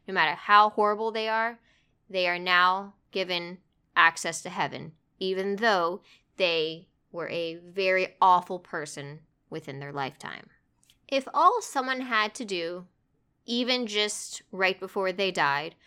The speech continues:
was to say they had given their life to Christ, no matter how bad of a person they are,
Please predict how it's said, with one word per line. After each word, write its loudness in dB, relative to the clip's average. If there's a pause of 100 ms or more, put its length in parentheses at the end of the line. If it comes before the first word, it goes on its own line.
(220)
was -4
to -6
say -2
they -2
had 0
given -2
their -2
life 0
to -14
Christ, -4 (260)
no -2
matter 4
how 4
bad 2
of -10
a -20
person -6
they -2
are, 0